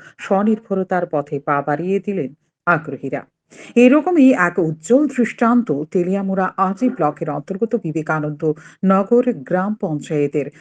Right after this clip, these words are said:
ঘনিয়ার বিল গ্রামের উদ্যমী অচিন্ত দত্ত লস্কর। দু হাজার সালে ফুল চাষে হাতে খড়ি অচিন্ত বাবুর। দেখতে দেখতে দু হাজার চব্বিশ সাল, অর্থাৎ দীর্ঘ এক দশক ফুল চাষের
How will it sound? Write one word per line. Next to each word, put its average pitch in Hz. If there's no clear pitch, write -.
ঘনিয়ার 214
বিল 156
গ্রামের 143
উদ্যমী 151
অচিন্ত 202
দত্ত 135
লস্কর। 147
দু 233
হাজার 247
সালে 247
ফুল 208
চাষে 180
হাতে 143
খড়ি 170
অচিন্ত 156
বাবুর। 131
দেখতে 262
দেখতে 262
দু 233
হাজার 226
চব্বিশ 220
সাল, 123
অর্থাৎ 147
দীর্ঘ 190
এক 165
দশক 151
ফুল 247
চাষের 160